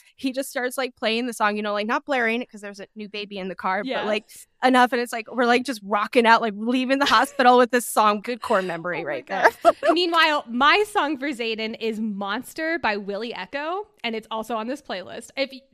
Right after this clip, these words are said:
Speaker 2: just go to this playlist and listen to it on repeat. It brings me so much joy. I actually worked out to it this morning, and I'm not gonna lie, it was one of the best workouts I've ever done in my entire life because I just imagined I was training for the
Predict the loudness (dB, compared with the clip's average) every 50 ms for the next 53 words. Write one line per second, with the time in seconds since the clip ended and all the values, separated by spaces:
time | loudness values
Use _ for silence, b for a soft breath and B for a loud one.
0 | _ _ -8 0 0 0 2 4 4 4 4 2 -4 -6 -8 -6 -8 -6 -6 -4
1 | -6 -6 -6 -6 -8 -6 -6 -6 -6 -6 -8 -8 -6 -6 -6 -8 -8 -6 -8 -8
2 | -8 -8 -8 -8 -8 -10 -10 -10 -6 -6 -4 -4 -4 -4 -6 -6 -6 -8 -10 -10
3 | -10 -12 -12 -10 -10 -8 -6 -4 -4 -4 -4 -4 -6 -8 -6 -8 -8 -6 -6 -8
4 | -8 -6 -8 -8 -8 -8 -10 -10 -8 -8 -6 -4 -4 -6 -6 -6 -6 -6 -6 -6
5 | -8 -8 -8 -8 -8 -6 -6 -6 -6 -6 -8 -10 -10 -10 -10 -10 -10 -12 -12 -12
6 | -14 -14 -16 -14 -14 -14 -14 -14 -16 -18 -16 -16 -16 -16 -14 -16 -16 -16 -12 -8
7 | -6 -6 -6 -4 -6 -6 -6 -8 -8 -10 -10 -10 -8 -8 -8 -6 -6 -6 -4 -4
8 | -4 -4 -4 -8 -12 -10 -10 -12 -12 -12 -14 -14 -12 -12 -12 -10 -10 -10 -10 -10
9 | -10 -12 -12 -12 -14 -16 _ -18 -18 -16 -14 -14 -16 -16 _ -16 -16 -14 -14 -14
10 | -14 -16